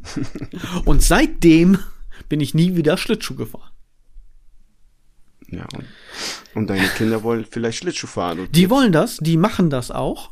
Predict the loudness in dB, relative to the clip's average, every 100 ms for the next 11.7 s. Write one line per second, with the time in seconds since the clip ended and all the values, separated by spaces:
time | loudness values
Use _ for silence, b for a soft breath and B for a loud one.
0 | -10 -6 -4 -4 -6 -4 0 0 0 0
1 | -2 -4 -2 -2 -4 -10 -8 -8 -6 -6
2 | -8 -10 -20 B B B B B B B
3 | B -10 -10 -4 0 0 0 -4 -6 -8
4 | -16 -20 -20 -20 -12 -4 2 2 2 -2
5 | -2 -4 -2 -2 0 0 -2 -4 -4 -2
6 | -2 -4 -2 -2 0 -2 -2 -6 -6 -6
7 | -4 -4 -8 -8 -8 -12 -4 -4 -2 -4
8 | 0 0 0 -4 -16 -12 -8 -6 -6 -6
9 | -8 -10 -8 -6 -4 -4 -4 -6 -12 b
10 | b -2 0 0 0 -2 0 2 0 0
11 | -2 -2 -2 -4 -6 -6 -10